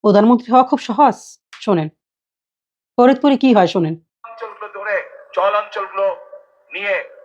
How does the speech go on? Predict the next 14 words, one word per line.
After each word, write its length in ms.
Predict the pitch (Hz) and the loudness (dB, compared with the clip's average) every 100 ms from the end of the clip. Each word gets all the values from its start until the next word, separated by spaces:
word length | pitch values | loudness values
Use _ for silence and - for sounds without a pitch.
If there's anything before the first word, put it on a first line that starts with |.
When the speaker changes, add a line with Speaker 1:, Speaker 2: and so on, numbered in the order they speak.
| - | -8
Speaker 2:
প্রচুর 400 | 226 220 220 202 - | -8 -6 -8 -8 -8
পরিমাণে 360 | 190 180 175 156 - _ _ - | -8 -6 -6 -8 -10 _ _ -8
সয়াবিন 440 | 147 170 170 165 - | -4 -4 -6 -12 -10
চাষ 120 | 151 | -6
Speaker 1:
ওই 100 | 143 | 2
Speaker 2:
হয়, 80 | 254 | 2
Speaker 1:
শোনেন। 300 | 269 233 175 | 4 0 0
Speaker 2:
হয় 120 | 170 | -2
না? 140 | 220 254 285 - - - _ - - 247 | -4 -4 -6 -10 -20 -20 _ -20 -4 4
Speaker 1:
মাসে, 280 | 294 311 | 4 4
মাসে 220 | 285 330 320 | 2 4 4
বলেন 160 | 277 | 4
না। 140 | 220 165 | 4 2
Speaker 2:
হ্যাঁ? 200 | 285 | -2